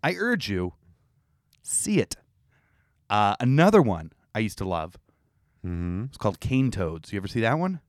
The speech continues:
Speaker 2: No. That
Speaker 1: It
Speaker 2: sounds like a horror movie.
Speaker 1: No, it is. Well, it kind of is, right? So it's
Speaker 2: Uh-huh.
Speaker 1: all about, uh, these toads that were introduced into Australia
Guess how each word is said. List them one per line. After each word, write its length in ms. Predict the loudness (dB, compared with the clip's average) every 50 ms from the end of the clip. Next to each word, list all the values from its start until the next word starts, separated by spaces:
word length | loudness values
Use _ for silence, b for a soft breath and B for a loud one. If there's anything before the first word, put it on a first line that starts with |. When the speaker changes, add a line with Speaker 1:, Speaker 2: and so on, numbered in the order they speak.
| _ _ _
Speaker 2:
No. 540 | -14 -8 -6 -4 -2 -2 -2 -2 -6 -8 -10 -14 _ _ -20 _
That 100 | 0 0
Speaker 1:
It 80 | 0 2
Speaker 2:
sounds 200 | 0 -4 -2 -2
like 100 | -4 -2
a 80 | -2 -4
horror 300 | 0 0 0 0 0 -2
movie. 400 | -4 -4 -6 -6 -6 -8 -10 -8 -4
Speaker 1:
No, 480 | -2 2 2 4 4 4 4 4 2
it 200 | 2 0 0 2
is. 280 | 4 4 4 4 4 2
Well, 240 | 2 2 2 2 2
it 120 | -4 -6
kind 320 | -10 -8 -6 -2 -2 -2
of 100 | -2 -2
is, 260 | 0 0 0 0 0 -2
right? 300 | -2 0 0 0 -2 -2
So 180 | 0 2 2 2
it's 120 | 2 0
Speaker 2:
Uh-huh. 100 | 2 2
Speaker 1:
all 140 | 4 4 2
about, 440 | 0 0 0 0 2 2 0 -2 -6 _ _ _ _ _ _ _ _ _ _ _ _
uh, 440 | -4 -2 -2 -2 -2 -4 -4 -6 -8 _ _ _ _ _ _ _ _ _ _ _ _ _ -20 -16
these 340 | -6 -2 -2 -2 -2 -4 -10 _
toads 520 | -10 -4 2 6 6 6 6 4 0 -2
that 160 | -4 -4 -4 -4
were 160 | -8 -8 -6 _
introduced 760 | -4 -4 -4 -4 -8 -8 -4 -2 -2 0 0 -2 -6 -10 -14 _
into 720 | -2 -2 -2 -2 -4 -6 -4 0 0 2 2 2 0 -2 -4 -10 _ _ _ _ _ _ _ _ _ _ _ _ _ _ _ -4
Australia 800 | -4 -4 -4 -6 -4 2 4 6 6 6 4 2 -2 -4 -10